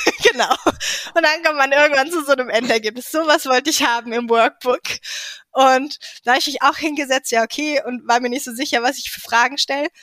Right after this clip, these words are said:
Und rauskam aber eben auch, dass immer, egal wie, man kommt immer zu dem Punkt, "Okay, und jetzt entste-, erstellen wir einen Maßnahmenkatalog",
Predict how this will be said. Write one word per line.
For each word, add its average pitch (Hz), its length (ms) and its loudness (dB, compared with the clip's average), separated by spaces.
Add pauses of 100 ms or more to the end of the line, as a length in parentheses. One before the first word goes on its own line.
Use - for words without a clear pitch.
(460)
Und 247 260 0
rauskam 226 640 0
aber 214 240 -6
eben 240 200 -6
auch, 269 440 -2 (160)
dass 240 240 0 (120)
immer, 247 420 -2 (100)
egal 254 480 0
wie, 262 320 -8
man 240 180 -2
kommt 233 240 -6
immer 285 240 -2
zu - 140 -8
dem 247 120 -8
Punkt, 247 300 -4
"Okay, - 300 -4
und 220 100 -8
jetzt 220 160 -6
entste-, 220 380 -6
erstellen 233 340 0
wir 214 100 -6
einen 214 120 -6
Maßnahmenkatalog", 208 1040 -6